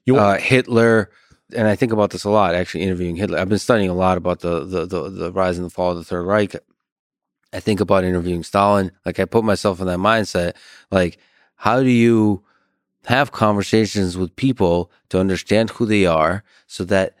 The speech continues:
Speaker 2: not so you can sit there and yell at them,
Speaker 1: Yeah.
Speaker 2: <laughs> but to understand who they are so that you can inspire a very large number of people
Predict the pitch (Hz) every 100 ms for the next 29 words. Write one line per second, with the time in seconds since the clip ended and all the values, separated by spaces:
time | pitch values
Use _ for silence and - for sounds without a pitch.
0 | _ 101 143 - _ - 120 113 117 101
1 | 90 - 147 131 117 98 90 95 117 113
2 | 90 65 67 87 _ _ _ _ 113 110
3 | 87 82 - - 104 107 107 107 135 131
4 | 123 110 110 123 127 - 101 92 101 95
5 | 101 92 - - 117 117 110 101 87 110
6 | 117 117 107 107 95 104 98 98 - -
7 | 117 - 92